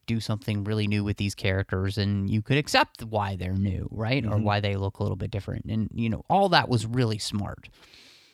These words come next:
Speaker 1: you know, but I think it's very different than to have, like, say, something that's running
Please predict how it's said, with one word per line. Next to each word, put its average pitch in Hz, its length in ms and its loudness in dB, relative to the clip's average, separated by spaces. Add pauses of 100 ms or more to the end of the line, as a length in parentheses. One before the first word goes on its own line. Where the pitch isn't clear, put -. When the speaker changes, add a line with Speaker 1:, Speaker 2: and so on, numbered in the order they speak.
(240)
Speaker 1:
you 143 160 0
know, 127 260 0 (300)
but 147 220 0
I 156 160 2
think 180 180 -4
it's 135 160 -2
very 170 500 2
different 104 640 0
than 120 520 4
to 123 380 4 (320)
have, 123 280 2
like, 117 260 -2
say, 110 420 2 (1200)
something 170 400 2
that's 135 200 4
running 127 580 4